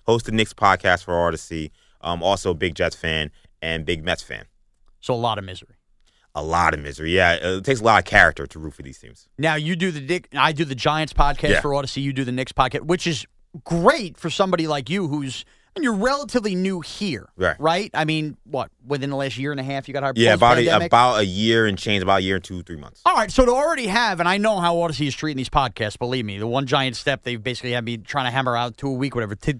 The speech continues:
Speaker 2: to be doing the Knicks podcast, that's a pretty good trajectory. Would you say the Knicks are your number one team? Or, hey, there was a good avenue for me to get in. I love the Knicks. This is a good spot for me to do a podcast.
Speaker 1: No, I would say that they're my number one team only because I grew up playing basketball so much. So basketball is my
Speaker 2: Okay.
Speaker 1: number one sport. So, so I would say
Speaker 2: You grew
Speaker 1: that.
Speaker 2: up in
Speaker 1: But
Speaker 2: Queens, so,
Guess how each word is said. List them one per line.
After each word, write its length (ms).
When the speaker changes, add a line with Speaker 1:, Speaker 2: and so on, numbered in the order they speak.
Speaker 2:
to 80
be 80
doing 180
the 80
Knicks 180
podcast, 420
that's 160
a 40
pretty 180
good 160
trajectory. 500
Would 180
you 140
say 560
the 140
Knicks 400
are 100
your 180
number 520
one 640
team? 340
Or, 540
hey, 360
there 80
was 100
a 60
good 120
avenue 300
for 120
me 100
to 60
get 120
in. 100
I 60
love 220
the 80
Knicks. 300
This 100
is 60
a 40
good 160
spot 240
for 80
me 60
to 60
do 100
a 40
podcast. 400
Speaker 1:
No, 120
I 100
would 180
say 200
that 100
they're 120
my 120
number 220
one 100
team 200
only 160
because 240
I 100
grew 180
up 100
playing 280
basketball 380
so 120
much. 300
So 80
basketball 360
is 40
my 60
Speaker 2:
Okay. 100
Speaker 1:
number 120
one 100
sport. 500
So, 400
so 140
I 100
would 120
say 100
Speaker 2:
You 60
grew 80
Speaker 1:
that. 80
Speaker 2:
up 60
in 40
Speaker 1:
But 100
Speaker 2:
Queens, 440
so, 460